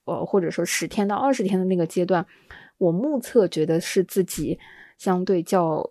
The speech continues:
瘦的那个时间段。<sighs> 可能，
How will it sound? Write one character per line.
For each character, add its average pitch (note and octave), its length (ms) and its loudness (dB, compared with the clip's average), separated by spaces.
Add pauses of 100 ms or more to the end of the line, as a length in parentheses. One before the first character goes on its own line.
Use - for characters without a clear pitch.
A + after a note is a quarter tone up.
瘦 F3+ 360 2
的 - 220 -6
那 E3 120 -2
个 - 120 -8
时 - 180 -8
间 D3 220 -10
段。 - 200 -4 (320)
<sighs> - 1080 -18
可 G#3 140 -4
能， F3 300 0